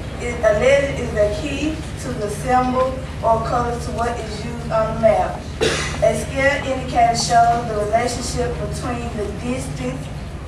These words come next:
on the map and in real life. A north arrow shows which way the map is to be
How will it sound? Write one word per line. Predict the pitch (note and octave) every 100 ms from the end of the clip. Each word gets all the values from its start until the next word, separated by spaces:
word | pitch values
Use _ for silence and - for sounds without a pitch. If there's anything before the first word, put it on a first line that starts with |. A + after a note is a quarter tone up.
| -
on | A3 A3+
the | A3+ A3
map | A3+ A#3+ A#3
and | G#3+ G#3
in | G3+ A3+
real | A#3 A3+
life. | A3+ F3+ F3 - - - -
A | - G#3+
north | B3 C4+ -
arrow | A3+ A#3 A3+
shows | - A#3 G#3+ G#3+ G#3
which | A#3+ G#3+
way | A3 G#3+
the | G3+
map | G#3+ A3 G#3+
is | G#3+
to | -
be | -